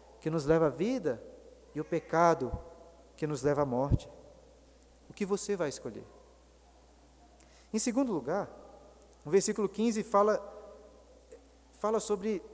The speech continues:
o conflito entre essas duas descendências. E ele levanta para aqueles israelitas no deserto a seguinte pergunta: "De qual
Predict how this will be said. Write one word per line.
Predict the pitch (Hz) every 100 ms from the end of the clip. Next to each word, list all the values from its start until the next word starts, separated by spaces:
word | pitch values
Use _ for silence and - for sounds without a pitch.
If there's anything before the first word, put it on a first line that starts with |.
| -
o | 185
conflito | 220 202 - 277 269 202
entre | 208 208
essas | 208 208 170
duas | 202 226
descendências. | 190 208 214 180 214 247 - - - - - - - - - - -
E | 220
ele | 294
levanta | 285 277 262 349 311
para | - 240
aqueles | 233 233 220 196
israelitas | 190 196 196 233 269 202
no | 180
deserto | 185 190 240
a | 240
seguinte | 247 330 -
pergunta: | 254 196 175 202
"De | 190
qual | - 285 294 240